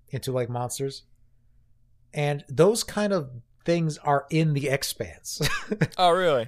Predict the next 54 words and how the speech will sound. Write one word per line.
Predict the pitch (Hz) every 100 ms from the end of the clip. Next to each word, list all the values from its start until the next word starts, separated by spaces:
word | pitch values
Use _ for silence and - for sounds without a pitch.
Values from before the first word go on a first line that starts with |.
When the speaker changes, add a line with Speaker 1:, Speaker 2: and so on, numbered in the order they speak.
| -
Speaker 2:
Okay. | 165 151 139
Speaker 1:
Yeah, | 180 139
they're | 123 135
like, | 135 -
there's | 139 139
an | 135
enemy | 147 147 143 139
in | 135
it | 135
later | 135 143 143 139
on | 135 131
in | 120
the | 117
show. | - 127 117
I |
haven't | 113 117 110
seen | 135 123
it, |
but | 117
I've | 113
seen | - 123
screenshots | - 120 117 127 123 143
of | 135
it, | 147 -
and | 135
they | 139
look | 151 151
almost | 156 151 143
exactly | 135 113 135 131 135
like | 131 127
a |
husk. | 123 123 98 -
And | 131
I'm |
like, | 123 110
"What | - -
the | -
fuck?" | - 139 - - - -
<laughs> |
Speaker 2:
<laughs> | 180 - - - - - 427 - - - - -
Speaker 1:
And | 156 156
apparently, | - 180 196 160 160
like, | 151 139
the | 135
writers | 131 135 143 143 123
of | 147 135 127 117 147 - - -
The, | 123 135 135
uh, | 139 135 131 127 -
Expanse, | 127 - 135 127 117 123
or |
one | 131 135
of |
the | 127
creators, | - 127 123 120 -